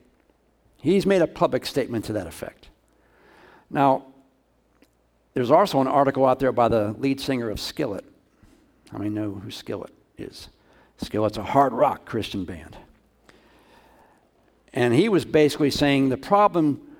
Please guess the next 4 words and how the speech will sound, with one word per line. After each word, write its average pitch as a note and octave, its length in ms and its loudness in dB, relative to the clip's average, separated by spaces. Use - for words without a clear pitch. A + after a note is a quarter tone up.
that C3 340 -2
we B2 160 -2
have C3 580 0
is B2 360 -2